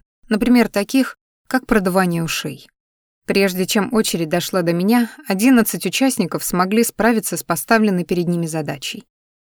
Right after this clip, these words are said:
Из девушек с заданием справились всего двое — Шарлотта и Чеп. Остальные не смогли достичь дна, не считая Луны, которая совсем не умела плавать и даже не смогла себя пересилить и хотя бы попробовать отпустить бортик бассейна.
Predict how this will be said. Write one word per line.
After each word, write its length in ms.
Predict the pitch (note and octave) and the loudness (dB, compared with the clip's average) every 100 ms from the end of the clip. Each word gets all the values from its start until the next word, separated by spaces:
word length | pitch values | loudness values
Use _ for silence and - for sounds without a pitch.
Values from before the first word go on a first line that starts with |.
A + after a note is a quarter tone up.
| _ | _
Из 160 | - F#3+ | -6 0
девушек 420 | C4+ C#4 - F#3 | 2 2 0 -2
с 40 | |
заданием 460 | F#3 G3+ B3+ A3+ F#3+ | 2 4 6 4 2
справились 640 | - - A3 G3+ F#3 - | 0 2 2 2 -2 -4
всего 300 | - - F3+ | -8 -4 -2
двое — 420 | F3+ F3 E3 C#3+ - _ - | -2 -2 -2 -4 -10 _ -8
Шарлотта 640 | - G3+ G3 A3+ A3 F#3+ | 0 2 4 2 2 -2
и 180 | F3+ G3 | -4 -8
Чеп. 380 | - - C#3+ - - _ _ _ _ - | -6 -6 -6 -10 -20 _ _ _ _ -6
Остальные 480 | G#3 - A#3 G#3+ G#3+ | -4 2 4 6 6
не 140 | G3+ | 4
смогли 420 | G3+ G#3+ G#3 B3 B3+ | 2 4 6 6 4
достичь 500 | E3+ - F#3 E3 D#3 | 2 0 -2 -2 -2
дна, 340 | F#3+ A3 F3+ - | 2 2 2 0
не 140 | G#3+ G#3+ | 2 2
считая 440 | - A#3 G#3+ G#3 | 2 2 4 4
Луны, 360 | A3+ C4+ F3 D3+ | 4 4 2 0
которая 380 | F3+ C4+ A#3+ | 0 4 4
совсем 460 | G#3+ G#3+ - D4 B3 | 4 -2 2 4 4
не 80 | F#3+ | 4
умела 320 | F#3 F3+ F3 | 2 2 0
плавать 480 | D#3+ A#3 A3 F3+ - _ _ _ - | 2 2 2 0 -6 _ _ _ -4
и 80 | |
даже 220 | G3+ C#4 C4+ | 2 4 6
не 120 | A#3 | 4
смогла 440 | - A3+ A3 B3 | 4 4 4 2
себя 280 | - G3 G3+ | 2 2 2
пересилить 800 | - G3+ F#3+ - C4 D#3+ - - | 2 0 0 2 2 2 -4 -10
и 80 | G3 | -2
хотя 280 | A#3 B3+ | 0 2
бы 120 | A3 G#3 | 0 2
попробовать 720 | G3+ G3 C4 A#3+ E3 D3+ - | 0 2 2 2 0 -2 -6
отпустить 560 | D3+ G3 - - A3+ | -4 -6 -2 0 0
бортик 380 | F3 F#3+ F#3+ F3+ | 2 0 0 -4
бассейна. 800 | D#3+ F3 - - D#3 C#3+ D3 - | -2 -4 -4 -4 -4 -6 -14 -20